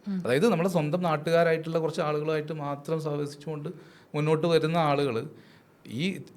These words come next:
Speaker 2: പ്രവാസ ജീവിതത്തിനിടക്ക് ഏതെല്ലാം രാജ്യക്കാരുമായിട്ട് സംസാരിക്കുന്നു, അവരുമായിട്ട് എന്തെല്ലാം ഡീലിങ്സ് നടത്തുന്നു, അവരുമായിട്ട് പല ബിസിനസ് ബന്ധങ്ങളും.
Speaker 1: അതെ.
Speaker 2: അപ്പം ഇത് ഒരു ചെറിയ കാര്യമല്ല.
Speaker 1: ഉം.
Speaker 2: അതുപോലെ തന്നെ ഈ ഡ്രൈവിംഗ് പോലും അറിയാത്ത ആളുകൾ
Speaker 1: ഉം.
Speaker 2: ഇവിടെ വന്നിട്ട് നല്ല രീതിയിൽ ഡ്രൈവിംഗ് പഠിച്ചിട്ട് പോകുന്നു.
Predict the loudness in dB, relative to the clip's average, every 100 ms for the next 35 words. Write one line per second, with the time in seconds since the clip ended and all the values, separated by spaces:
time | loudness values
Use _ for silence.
0 | -2 4 4 4 2 2 -2 -8 -2 2
1 | 2 2 2 0 -2 -8 -10 -18 -20 _
2 | _ -10 -2 0 4 4 2 0 -2 -2
3 | -2 0 0 0 -2 -8 -8 -8 -2 0
4 | 0 -4 -6 -6 -4 -4 -4 -4 -8 -6
5 | -6 -6 -6 -8 -6 -6 -6 -6 -4 -4
6 | -4 -8 -4 -4 -4 -6 -4 0 0 0
7 | -2 -4 -8 -12 -14 -12 -10 -12 -18 -8
8 | 0 0 0 0 0 0 -4 -4 0 4
9 | 6 8 6 4 2 -2 -4 -2 0 2
10 | 4 6 4 4 2 4 6 6 4 4
11 | 6 4 4 2 2 0 2 2 4 2
12 | 0 -2 -6 -6 -2 4 6 6 4 0
13 | 0 0 0 0 0 -2 2 4 4 0
14 | 0 -2 -4 -6 -6 -8 -10